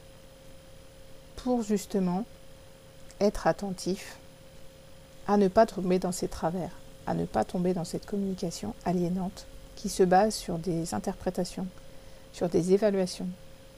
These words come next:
sur des jugements. Donc pour communiquer, en général, il faut être deux, même si parfois on communique avec nous-mêmes, mais c'est avec deux parties, entre deux parties de nous-mêmes, on va dire. Et, et donc,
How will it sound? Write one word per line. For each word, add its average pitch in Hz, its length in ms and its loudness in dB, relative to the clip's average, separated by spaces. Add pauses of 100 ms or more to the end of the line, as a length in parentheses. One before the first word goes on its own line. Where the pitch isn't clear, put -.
(160)
sur 220 180 -4
des 196 140 2
jugements. 190 340 -2 (3500)
Donc 220 200 8
pour 294 160 0
communiquer, 247 680 2
en 190 140 -4
général, 185 400 0
il 214 60 0
faut 180 140 -2
être 156 120 -2
deux, 214 200 0 (320)
même 165 160 -6
si - 140 -10
parfois 175 380 -4
on 208 100 -2
communique 185 460 -2
avec 165 200 -6
nous-mêmes, 202 360 0 (340)
mais 180 160 -10
c'est 185 180 -6
avec 160 180 0
deux 185 120 8
parties, 208 580 -2
entre 185 220 -2
deux 208 140 2
parties 196 280 0
de 185 40 2
nous-mêmes, 208 340 0
on 160 40 -4
va 156 120 -2
dire. 277 220 -4 (1400)
Et, 202 420 10
et 190 80 8
donc, 247 480 2